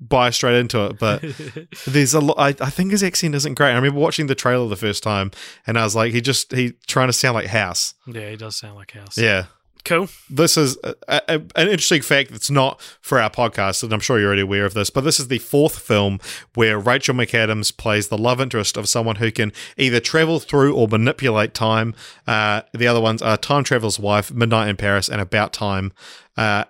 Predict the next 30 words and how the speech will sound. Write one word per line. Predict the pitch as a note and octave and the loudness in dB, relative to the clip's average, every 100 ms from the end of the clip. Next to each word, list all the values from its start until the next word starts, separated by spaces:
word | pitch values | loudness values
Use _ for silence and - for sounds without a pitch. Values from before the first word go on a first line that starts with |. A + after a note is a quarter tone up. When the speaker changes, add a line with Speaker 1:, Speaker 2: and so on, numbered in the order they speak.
| - | -2
Speaker 1:
and | B2+ C3+ | 0 2
none | D3 | 2
of | E3 A2 | 0 0
them | A2+ G2+ | -2 -2
does | F#2+ G2+ | -2 0
she | - C3 | 2 0
travel | A2+ G#2 F2 | 0 -2 -2
through | E2 F2+ | -8 -10
time. | - E2 - - - - | -10 -12 -14 -18 -20 -6
Speaker 2:
And | C3+ C#3 C#3 D#3 | -2 -2 -4 -10
none | D3 D3+ D#3 | -4 0 0
of | D3 | 0
those | C#3+ C#3 | -2 0
films | C#3 B2+ | -4 -4
are | B2+ | -6
what | B2 B2 | -6 -6
you | B2 | -6
would | A#2+ A2 | -8 -8
think | - A#2 | -10 -8
are | A#2 A2 | -8 -8
a | |
traditional | - A2+ A2+ - A2 | -10 -12 -12 -10 -12
time | - A2 | -12 -12
travel | G2+ A2 G#2 | -12 -16 -18
film | G2+ G#2+ G2 G2 _ _ _ - | -18 -20 -20 -20 _ _ _ -16
either. | G#2+ G2 _ _ _ _ _ - | -16 -16 _ _ _ _ _ -4
Speaker 1:
Yeah, | A2 G2+ F2+ - - _ | 0 2 0 -8 -20 _
true. | - F#2+ F#2 - _ _ - | -6 -6 -6 -12 _ _ -18
Speaker 2:
Yeah. | A2 - - - - _ _ | -18 -18 -20 -20 -20 _ _
Um, | C#3 D3 C#3 C3+ | -4 -4 -4 -14